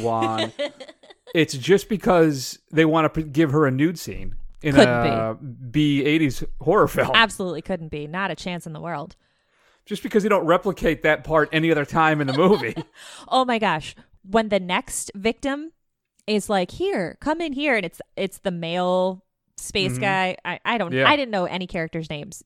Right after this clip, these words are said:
Speaker 2: except for Davison because they yelled it a lot. Um,
Speaker 1: Right.
Speaker 2: but, but when the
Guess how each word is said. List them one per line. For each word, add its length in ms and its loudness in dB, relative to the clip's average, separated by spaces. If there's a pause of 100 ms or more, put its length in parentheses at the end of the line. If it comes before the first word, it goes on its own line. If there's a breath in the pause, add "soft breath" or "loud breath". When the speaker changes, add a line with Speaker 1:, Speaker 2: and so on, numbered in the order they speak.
(280)
Speaker 2:
except 220 -4
for 80 2
Davison 600 -2
because 200 -6
they 100 -8
yelled 300 -2
it 80 -4
a 60 -8
lot. 240 -10 (420 soft breath)
Um, 240 2
Speaker 1:
Right. 180 -6 (380)
Speaker 2:
but, 320 2
but 160 4
when 300 -2
the 240 -6